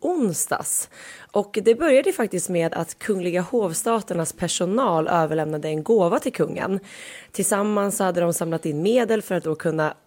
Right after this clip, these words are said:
uppföra två stycken nya monogram vid de här grindarna mot Logården. Och, eh, de är nu placerade på varsin sida om Logårdens grind med, eh, Karl den sextonde Johans monogram.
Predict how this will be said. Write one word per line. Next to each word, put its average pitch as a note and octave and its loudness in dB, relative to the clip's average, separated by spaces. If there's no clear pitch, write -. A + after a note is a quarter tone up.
uppföra D#3+ 0
två A3 0
stycken E3 -4
nya D#3 -2
monogram E3+ -4
vid E3+ -2
de E3+ -2
här D3+ -4
grindarna F#3 0
mot D3+ -6
Logården. F3+ 0
Och, - -2
eh, G3+ 0
de B3 4
är E4 2
nu C4+ 4
placerade G#3 0
på - -4
varsin F3+ 0
sida F#3+ -2
om F#3 -2
Logårdens E3 -2
grind G3+ 0
med, D#3+ -4
eh, D#3+ -2
Karl F3+ 0
den D#3 -2
sextonde D#3+ -4
Johans G3 0
monogram. F3 -2